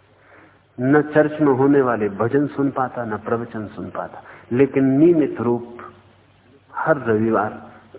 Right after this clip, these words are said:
ठीक समय पर सबसे पहले चर्च में मौजूद होता और सबसे बात तक बैठा रहता।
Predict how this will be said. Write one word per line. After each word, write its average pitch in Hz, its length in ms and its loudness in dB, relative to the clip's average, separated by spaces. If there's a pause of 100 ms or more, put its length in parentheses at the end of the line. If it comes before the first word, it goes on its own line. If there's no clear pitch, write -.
ठीक 147 300 -4
समय 123 280 -4
पर 120 280 -12
सबसे 160 320 -6
पहले 123 320 -6
चर्च 120 360 -6
में 120 100 -4
मौजूद 113 400 -4
होता 95 240 -12 (460)
और 107 80 -4
सबसे - 420 -8
बात 113 380 -2
तक 110 80 -8
बैठा 95 360 -8
रहता। - 340 -16